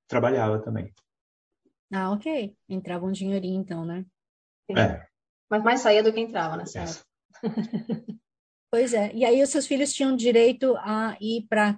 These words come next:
Speaker 2: creche, escolinha? O mais velho já ia pra escolinha, né?
Speaker 3: Ele ia pra escola porque
Speaker 1: É.
Speaker 3: ele chegou aqui com s-, ele che-, chegou com cinco, a gente chegou em setembro, inclusive ontem, dia dezenove de setembro, fez cinco anos que a gente tá aqui. É recente, né?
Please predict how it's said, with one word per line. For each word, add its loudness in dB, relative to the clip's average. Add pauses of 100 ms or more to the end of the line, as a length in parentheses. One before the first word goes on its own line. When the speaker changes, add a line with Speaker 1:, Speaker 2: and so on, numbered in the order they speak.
Speaker 2:
creche, -2
escolinha? -2 (1200)
O 4
mais 8
velho 6
já 6
ia 6
pra -2
escolinha, 0
né? -2 (220)
Speaker 3:
Ele -4
ia 0
pra -2
escola 6
porque 4
Speaker 1:
É. 6
Speaker 3:
ele 2
chegou 2
aqui -2
com -2
s-, -8
ele 2
che-, -4
chegou 4
com 4
cinco, 4
a 12
gente 2
chegou 6
em 6
setembro, 0
inclusive 2
ontem, 6 (280)
dia 0
dezenove 0
de -6
setembro, -2
fez -8
cinco 0
anos 0
que -8
a 2
gente -4
tá -6
aqui. -8
É -2
recente, -6
né? -6